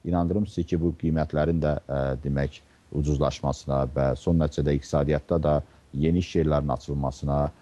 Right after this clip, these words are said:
və əhalinin, e, bütövlükdə götürəndə güzəranının yaxşılaşmasına xidmət edə bilər.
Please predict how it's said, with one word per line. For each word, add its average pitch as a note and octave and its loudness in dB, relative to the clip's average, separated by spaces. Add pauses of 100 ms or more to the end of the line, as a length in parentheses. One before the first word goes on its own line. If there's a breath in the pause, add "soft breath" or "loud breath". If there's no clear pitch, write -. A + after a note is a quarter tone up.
(220 soft breath)
və B1+ 2
əhalinin, D2+ 0
e, C#2 -4
bütövlükdə D2 0
götürəndə D2 0
güzəranının C#2+ 0
yaxşılaşmasına C#2+ -2
xidmət C2 -4
edə B1 0
bilər. A#1+ -2